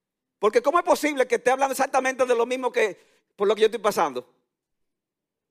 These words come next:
No, hermanos. No es así. Es que la palabra de Dios revela lo que hay en el corazón. Puede que vengamos con pecados ocultos,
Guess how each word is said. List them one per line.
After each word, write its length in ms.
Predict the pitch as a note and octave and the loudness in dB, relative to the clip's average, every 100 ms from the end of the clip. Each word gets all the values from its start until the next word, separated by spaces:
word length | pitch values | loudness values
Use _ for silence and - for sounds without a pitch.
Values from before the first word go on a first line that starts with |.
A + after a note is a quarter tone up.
| _ _ _ _ _ _ _ _ - | _ _ _ _ _ _ _ _ -14
No, 140 | E3 | -8
hermanos. 540 | F#3 G3 F3 C#3+ - _ _ _ _ _ _ _ _ _ _ _ _ _ _ _ _ | -6 -4 -4 -6 -14 _ _ _ _ _ _ _ _ _ _ _ _ _ _ _ _
No 80 | C#3 | -8
es 60 | D#3 | -6
así. 360 | F3 A#3+ F#3 _ _ _ _ _ _ _ _ _ _ _ - | -4 -6 -8 _ _ _ _ _ _ _ _ _ _ _ -10
Es 140 | C#3 | -8
que 100 | - | -2
la 160 | F3+ F3 | -2 2
palabra 360 | E3 D#3+ E3 | 2 2 4
de 80 | F3+ | 2
Dios 160 | D#3+ E3 | 2 0
revela 600 | D3 C#3 E3+ D3+ D3+ F3 _ _ _ _ _ _ | 0 2 0 0 -6 -10 _ _ _ _ _ _
lo 140 | C3+ C3+ | -10 -6
que 160 | C3+ | -2
hay 100 | B2+ | -2
en 120 | C#3 | -2
el 180 | C#3 C3+ | -6 -10
corazón. 500 | C3+ B2+ C3 - A#3 _ _ _ _ _ _ _ _ _ _ _ _ _ _ _ _ _ _ _ _ _ _ _ | -6 -8 -6 -8 -10 _ _ _ _ _ _ _ _ _ _ _ _ _ _ _ _ _ _ _ _ _ _ _
Puede 240 | C#3 F3 | 2 2
que 100 | G#3+ | 4
vengamos 640 | G#3+ F#3 E3+ G#3 G3+ F3 - | 2 2 0 0 -2 -8 -8
con 160 | D#3 | -8
pecados 500 | D3 D#3 D#3 E3+ F3+ | -4 -4 0 0 0
ocultos, 680 | D#3 - E3 G#3+ - F3 - | -6 -6 -6 -6 -8 -12 -12